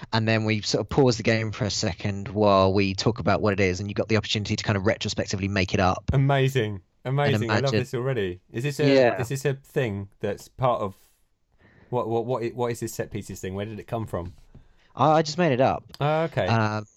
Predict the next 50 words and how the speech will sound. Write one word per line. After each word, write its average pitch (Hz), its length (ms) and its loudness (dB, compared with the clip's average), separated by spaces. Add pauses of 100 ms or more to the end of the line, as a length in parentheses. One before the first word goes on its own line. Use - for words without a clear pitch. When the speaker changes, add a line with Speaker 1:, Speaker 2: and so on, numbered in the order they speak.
(120)
Speaker 1:
because 123 220 -8
I 127 100 4
thought 135 200 0
it 120 80 0
could 113 100 -8
be 127 100 4
a 120 40 2
good 127 200 2
way 117 200 4
of 110 100 -2
converting, 110 760 -2 (540)
uh, 107 200 4
multiplayer 110 580 0
games 104 380 0
into, 98 600 0 (340)
Speaker 2:
Okay. 156 1080 -4
Speaker 1:
you 107 120 -10
know, 95 160 2 (360)
one 107 180 0
player 104 360 2 (100)
or 120 120 0
two 147 80 2
player 139 140 2
Speaker 2:
Nice. 104 220 4
Speaker 1:
thing. 98 140 0
Speaker 2:
I 123 60 -2
love 127 220 0
it. 101 280 -2
I 117 60 -4
love 120 220 0
it. 95 220 -6 (600)
That's - 260 -4
Speaker 1:
So 117 160 2
Speaker 2:
awesome. 104 260 4
Speaker 1:
we'll 113 80 0
see 165 160 0
how 131 100 4
it 95 100 0
goes, 139 300 0
really. 95 320 0 (280)
Um, 107 200 2
but 113 100 4
I 110 60 4
Speaker 2:
Oh, - 20 4
Speaker 1:
just 139 200 0
like 127 140 4
the 120 100 2
Speaker 2:
wow. 113 60 4
Speaker 1:
idea 117 300 0
that, 104 140 -12